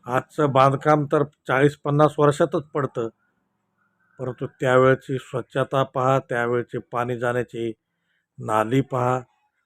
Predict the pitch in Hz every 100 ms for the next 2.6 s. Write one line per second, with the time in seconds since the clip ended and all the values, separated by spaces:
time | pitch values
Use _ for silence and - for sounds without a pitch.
0 | _ 123 151 160 - 120 120 - 156 160
1 | 160 - 139 127 139 147 - 123 - 120
2 | 123 113 117 104 104 -